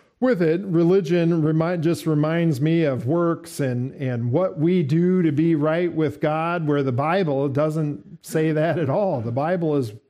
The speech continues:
what God did for us, and we trust in what it says. That's biblical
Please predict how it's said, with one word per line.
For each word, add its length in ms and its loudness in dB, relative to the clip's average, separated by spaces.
what 380 -4
God 400 0
did 480 0
for 260 0
us, 540 -4
and 240 2
we 120 2
trust 500 -4
in 320 -2
what 160 0
it 180 -4
says. 380 -6
That's 360 -2
biblical 760 -4